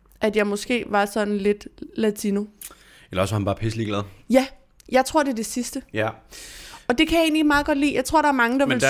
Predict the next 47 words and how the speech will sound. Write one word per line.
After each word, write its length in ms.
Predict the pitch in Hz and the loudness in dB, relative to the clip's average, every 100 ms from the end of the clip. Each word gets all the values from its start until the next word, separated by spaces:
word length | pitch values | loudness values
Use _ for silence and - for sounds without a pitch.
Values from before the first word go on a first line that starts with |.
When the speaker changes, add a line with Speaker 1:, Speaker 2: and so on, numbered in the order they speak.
| 139 | 4
Speaker 1:
synes, 60 | 262 | 4
Speaker 2:
det 100 | - | 4
skal 140 | 240 | 4
Speaker 1:
at 60 | 139 | 2
Speaker 2:
det 80 | |
Speaker 1:
se, 460 | 135 - 320 302 - - | -2 0 2 2 -2 0
prøv 140 | 277 | 0
at 60 | 269 | 2
se, 200 | 277 240 | 0 2
hvor 100 | 247 | 2
Speaker 2:
Jamen, 140 | 233 | 2
der 60 | 226 | 2
skal, 40 | |
Speaker 1:
normaliseret 260 | 233 160 262 | 2 4 4
Speaker 2:
det 60 | |
skal 120 | 214 165 | 4 2
du 40 | |
Speaker 1:
det 80 | 160 | 4
Speaker 2:
tage 100 | 165 | 4
Speaker 1:
der 60 | 196 | 2
er 40 | |
Speaker 2:
på 60 | 185 | 2
Speaker 1:
blevet. 160 | 208 | 4
Speaker 2:
tegn 140 | 165 156 | 4 2
på, 180 | 160 151 | 2 2
at 140 | 135 | 2
det, 120 | 147 | 0
han 200 | 151 151 147 | 0 2 2
mener, 280 | 135 139 139 | 0 -2 -2
ikke 220 | 131 143 | -2 -2
er 40 | |
helt 260 | 123 139 113 | 0 -2 -2
tænkt 200 | 135 110 | -4 -4
igennem, 280 | - 104 107 | -6 -6 -8
jo. 60 | 107 - _ _ _ _ _ _ _ _ _ _ - _ | -10 -14 _ _ _ _ _ _ _ _ _ _ -20 _
Speaker 1:
Jeg 80 | 175 | -2
synes, 160 | 233 262 | 0 0
det 100 | 190 | -4
skal 80 | |
tage 140 | - 185 | 0 0
det 100 | 196 | 0
som 100 | 175 | -4
et 80 | 165 | -4
tegn 260 | 180 180 | -4 -2
på, 180 | 180 180 - | -4 -4 -2
at 140 | 175 | -6
folk 360 | - 190 180 | 0 0 0